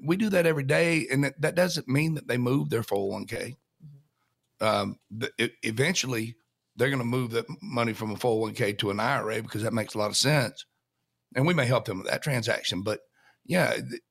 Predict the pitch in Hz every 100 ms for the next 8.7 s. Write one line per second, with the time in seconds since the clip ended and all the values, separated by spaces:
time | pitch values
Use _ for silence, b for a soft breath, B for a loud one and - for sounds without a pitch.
0 | _ 143 196 233 - 208 180 143 127 -
1 | _ _ - 139 156 156 127 123 131 139
2 | - 113 110 110 120 113 110 110 - _
3 | _ _ _ _ _ _ 123 127 - _
4 | 127 131 135 - 120 143 135 123 120 135
5 | 131 131 123 131 131 101 101 92 - _
6 | _ _ _ _ - 117 107 117 127 120
7 | 117 113 104 113 117 - 117 104 - 117
8 | 110 120 107 - 117 104